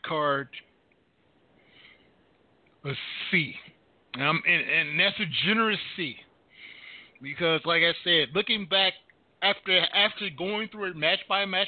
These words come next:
by match, there wasn't much that I really hated other than I was so disappointed in the swap fight. Even the matches that weren't necessarily great matches did have some good stuff in it.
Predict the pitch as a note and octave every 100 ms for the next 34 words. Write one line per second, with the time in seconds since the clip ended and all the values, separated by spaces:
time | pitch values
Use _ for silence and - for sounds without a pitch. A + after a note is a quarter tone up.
0 | - G3 G3 E3 C#3+ - - - _ _
1 | _ _ _ _ - F3+ F3 G3+ G#3+ G#3
2 | F#3+ G#3 - F#3 E3 D3 F#3 F3+ C#3 E3+
3 | F3 F3 - C#3 D#3 F3+ D#3 E3 E3 E3
4 | C#3 _ _ - - _ _ _ - _
5 | - - D#3+ C#3+ - - F3 E3+ F#3+ -
6 | - F3+ E3 D#3 - - D#3+ D#3 - D#3+
7 | E3 - _ _ - - - - - _
8 | _ G#3 A3+ A3+ G#3+ G#3 G#3+ G3+ D#3+ D#3
9 | D3+ F3+ F3 - F3 - F#3 E3+ A#2+ D#3+
10 | F3 C#3+ D3 - C3 A2 D3+ D3 - C#3
11 | C#3 C3+ D3 C3+ D3+ D#3